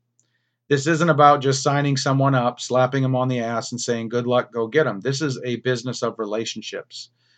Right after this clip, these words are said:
When you build a friendship with someone, there's a much higher likelihood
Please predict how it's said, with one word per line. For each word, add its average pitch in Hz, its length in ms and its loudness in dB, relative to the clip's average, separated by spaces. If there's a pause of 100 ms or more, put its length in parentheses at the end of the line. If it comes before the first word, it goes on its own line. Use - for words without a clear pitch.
(160)
When 117 160 -6
you 127 120 -2
build 123 200 2
a 110 60 -4
friendship 135 500 0
with 139 120 -2
someone, 143 540 -2 (580)
there's 123 180 -2
a 120 80 -2
much 131 320 0
higher 123 300 2
likelihood 113 720 -4